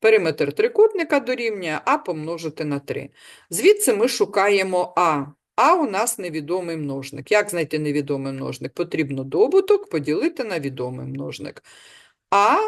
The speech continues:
дорівнює периметр поділити на три. Підставляємо замість периметра двадцять сім поділити на три дорівнює дев'ять сантиметрів. Значить, сторона трикутника дев'ять сантиметрів.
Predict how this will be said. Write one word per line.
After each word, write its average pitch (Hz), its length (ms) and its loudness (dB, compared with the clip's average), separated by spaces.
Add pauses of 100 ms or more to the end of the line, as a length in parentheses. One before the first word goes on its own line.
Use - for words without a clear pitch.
(120)
дорівнює 156 640 2
периметр 285 600 2
поділити 165 560 -6
на 160 140 -8
три. 131 360 -10 (340)
Підставляємо 180 840 2
замість 156 480 -2
периметра 143 520 -2
двадцять 143 500 -2
сім 294 360 -4
поділити 139 580 -2
на 185 140 -6
три 415 220 6
дорівнює 202 480 0
дев'ять 139 320 -2
сантиметрів. 127 720 -10 (340)
Значить, 165 400 -6
сторона 226 640 4
трикутника 311 680 0
дев'ять 135 380 -2
сантиметрів. - 760 -12